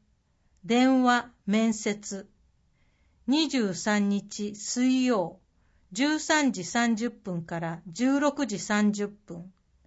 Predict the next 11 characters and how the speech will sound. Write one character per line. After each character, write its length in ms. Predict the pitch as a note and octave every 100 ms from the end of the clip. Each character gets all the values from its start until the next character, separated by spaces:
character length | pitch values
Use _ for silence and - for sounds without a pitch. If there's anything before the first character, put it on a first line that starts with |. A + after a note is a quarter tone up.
| _ _ _ _ _ -
両 280 | B3 D4+ D#4
南 280 | D4+ D4
の 100 | D4
森 300 | C#4 C#4 C4+
公 260 | C4+ C4+ C4
民 300 | B3+ B3 G3
館、 280 | - E3 G3+ _ _ _ _
面 260 | G3+ B3 C4+
接 380 | C4+ C4+ C4 A3+
の 180 | A3
み。 160 | F3+